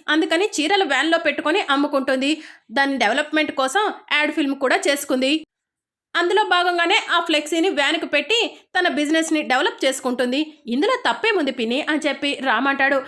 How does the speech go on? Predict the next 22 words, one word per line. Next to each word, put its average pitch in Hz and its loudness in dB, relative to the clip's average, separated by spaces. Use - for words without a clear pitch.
"అసలు 262 -2
సీతను 254 -2
చీరలు 415 2
అమ్మమని 269 -2
ఎవరు 370 0
చెప్పారు 254 0
రామ్? 247 0
తను 302 2
సంపాదిస్తేనే 262 -2
ఈ 247 -2
ఇల్లు 294 0
గడుస్తుందా 254 -2
ఏంటి?" 320 -2
అని 339 2
మహాలక్ష్మి 262 -2
అంటుంది. 269 -2
"నేను 302 2
ఇంట్లో 247 0
ఖాళీగా 285 0
కూర్చొని 294 -2
తేరగా 349 0
తింటున్నానని 285 0